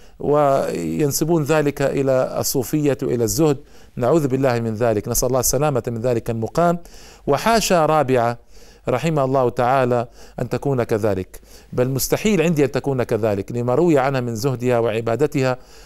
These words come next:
وصلاحها رحمه الله تعالى. فيعني هذا البيت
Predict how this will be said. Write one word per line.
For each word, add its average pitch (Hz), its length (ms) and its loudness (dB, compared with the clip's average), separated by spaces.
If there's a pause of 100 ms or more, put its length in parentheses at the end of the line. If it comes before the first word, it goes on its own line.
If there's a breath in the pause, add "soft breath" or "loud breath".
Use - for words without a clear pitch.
(140 loud breath)
وصلاحها 131 600 0
رحمه 120 340 -2
الله 107 240 0
تعالى. 87 420 -6 (1300 loud breath)
فيعني 156 640 0
هذا 165 160 0
البيت 165 460 0